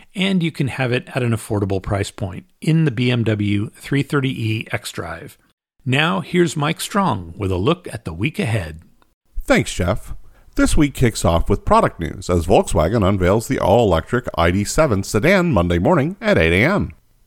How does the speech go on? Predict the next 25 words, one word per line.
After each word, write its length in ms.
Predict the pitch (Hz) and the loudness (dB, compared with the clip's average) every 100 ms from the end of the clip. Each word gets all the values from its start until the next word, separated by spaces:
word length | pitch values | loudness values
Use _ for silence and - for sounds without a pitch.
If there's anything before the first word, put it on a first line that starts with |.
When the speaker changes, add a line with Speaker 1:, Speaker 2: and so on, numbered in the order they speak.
| _ - | _ -2
Speaker 2:
Considered 400 | 262 - 269 196 | 0 2 2 4
to 60 | |
be 80 | 165 | 4
the 80 | 139 | 2
company's 440 | - 123 113 101 | 0 0 0 0
new 120 | 98 | -2
flagship, 640 | 87 123 175 180 - 85 - - - | 0 2 0 0 -2 0 0 -4 -4
it's 140 | - 208 | -4 -2
V 200 | 185 220 | 0 2
W's 380 | 147 113 123 - | 2 2 0 -2
sixth 500 | - 226 - - - | 2 0 0 -8 -2
battery 300 | 95 92 104 | 2 4 2
electric 380 | 90 78 - - | 2 -2 -6 -2
vehicle, 540 | - 104 - 82 87 - _ - | 0 0 0 -4 -4 -10 _ -2
although 300 | 92 95 92 | 2 4 2
it 80 | 80 | 2
will 120 | 95 | 0
just 260 | 87 90 | 0 -2
be 80 | - | 0
the 140 | 85 85 | 0 -2
third 500 | - 208 185 104 101 | 0 4 6 4 2
in 140 | 104 | 2
the 80 | 104 | 0
U 240 | 85 82 | 0 -2
S. 520 | - 131 78 - - | 0 0 -2 -6 -12